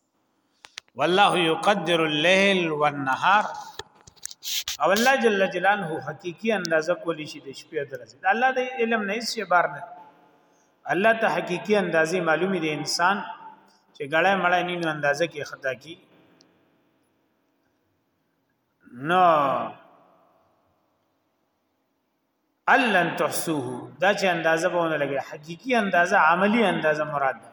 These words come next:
عملی اندازه، یعنی درې حصہ یا نیم حصہ، دا به برابر نه کړي. «فتاب علیکم»، الله واپسی وکړه تاسو باندې، حکم یې ګرانه نه آسانه ده بوته. فقرأوا،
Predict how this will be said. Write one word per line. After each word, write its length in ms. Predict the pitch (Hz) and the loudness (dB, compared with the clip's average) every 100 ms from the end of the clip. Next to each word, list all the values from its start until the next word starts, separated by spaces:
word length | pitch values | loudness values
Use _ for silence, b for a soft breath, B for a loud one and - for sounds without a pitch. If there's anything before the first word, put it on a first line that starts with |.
| 143 | -10
عملی 340 | 156 180 214 | -4 -2 0
اندازه، 540 | 180 165 160 156 151 135 | -2 0 0 2 -2 -2
یعنی 220 | 160 156 143 - - _ _ _ _ _ _ 117 | -6 -8 -12 -20 -20 _ _ _ _ _ _ -2
درې 360 | 160 196 180 | 0 2 0
حصہ 180 | 175 - | -2 2
یا 220 | 165 160 151 | 2 2 0
نیم 200 | 190 180 | 0 -2
حصہ، 260 | 165 160 | -2 -2
دا 200 | 151 165 | 0 2
به 120 | 160 | 0
برابر 400 | 147 143 139 147 | -2 -2 0 -2
نه 160 | 143 139 | -4 -8
کړي. 140 | 123 - _ _ _ _ _ _ _ _ _ - | -14 -20 _ _ _ _ _ _ _ _ _ -8
«فتاب 360 | 156 185 196 | 0 2 4
علیکم»، 520 | 160 151 170 214 185 160 - - - _ _ _ - | 4 2 2 0 -2 -6 -10 -18 -20 _ _ _ -8
الله 200 | 151 190 | 0 4
واپسی 480 | 185 165 156 147 240 | 4 2 -2 -4 -4
وکړه 320 | 226 175 165 | -2 -2 0
تاسو 300 | 170 160 165 | 0 0 -2
باندې، 400 | 151 147 135 - | -4 -6 -8 -6
حکم 260 | 190 190 175 | -4 -2 -4
یې 160 | 156 | -4
ګرانه 340 | 156 151 175 180 | 0 0 0 0
نه 80 | |
آسانه 440 | 160 143 147 151 175 | 0 -2 -4 -2 0
ده 120 | 175 | -2
بوته. 300 | 143 139 135 | -4 -8 -10
فقرأوا، 480 | - 220 240 226 | -4 -4 0 2